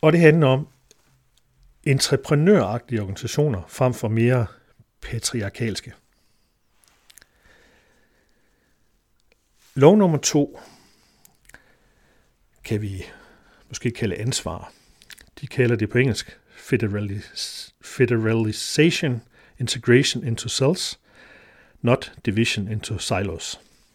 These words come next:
Og det handler om at anskue organisationen som en cirkel, hvor periferien vender ud mod markedet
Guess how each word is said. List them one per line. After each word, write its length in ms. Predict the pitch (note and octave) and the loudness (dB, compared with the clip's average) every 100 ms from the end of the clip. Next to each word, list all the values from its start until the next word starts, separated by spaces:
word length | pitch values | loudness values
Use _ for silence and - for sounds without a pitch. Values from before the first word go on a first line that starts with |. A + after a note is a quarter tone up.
| _ - - _ _ _ _ _ _ _ _ _ _ _ _ _ _ - | _ -20 -20 _ _ _ _ _ _ _ _ _ _ _ _ _ _ 2
Og 100 | D#3+ | 6
det 80 | E3 | 8
handler 240 | F#3 F#3+ | 6 6
om 120 | E3 | 4
at 60 | F3+ | 4
anskue 500 | C3+ F#3+ - C3 G#2+ | 2 2 0 0 2
organisationen 600 | G2 - A#2 D#3+ B2 F2+ - | 0 -2 0 2 2 -4 -6
som 380 | - G#2+ A2+ - | -2 0 -2 -6
en 140 | A#2+ | -6
cirkel, 380 | - D3 D#3 G#2 | 0 2 2 0
hvor 400 | A2+ C#3 G#2+ - - _ _ _ - | 2 2 2 -2 -18 _ _ _ -6
periferien 840 | - A2+ A2+ - C#3+ F#3 B2+ G#2 | -2 0 -2 -2 2 4 2 0
vender 180 | A2 A2+ - | -2 -2 2
ud 120 | E3+ | 2
mod 140 | A#2+ | 2
markedet 560 | G2+ G#2 C#3+ - F2+ F2+ | 0 -2 -2 -4 -10 -10